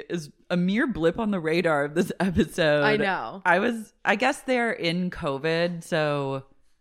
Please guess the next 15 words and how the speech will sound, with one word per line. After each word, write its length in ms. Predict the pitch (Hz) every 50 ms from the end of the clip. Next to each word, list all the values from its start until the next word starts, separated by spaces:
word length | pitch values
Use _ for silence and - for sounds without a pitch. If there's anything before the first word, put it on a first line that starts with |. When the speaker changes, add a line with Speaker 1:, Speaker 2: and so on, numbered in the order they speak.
| _ _ _ _ _ -
Speaker 1:
R 160 | 156 156 151
I 80 | 156 156
P 220 | 156 - 160 156
to 100 | 147 147
all 220 | - - 131 135 131
books 320 | 131 127 127 - - -
released 420 | 131 131 127 123 123 127 - -
during 280 | - 143 143 143 151 151
Speaker 2:
Yeah. 260 | 143 160 147 147 143
Speaker 1:
covid. 260 | 151 156 156 156 151 143
Like, 220 | 139 135 131 -
unless 400 | - 131 147 147 135 135 - -
you're 140 | 151 143 143
Sally 420 | - - - 131 123 131 131 131
Rooney, 580 | 127 123 123 120 123 131 135 139 143 143 139 -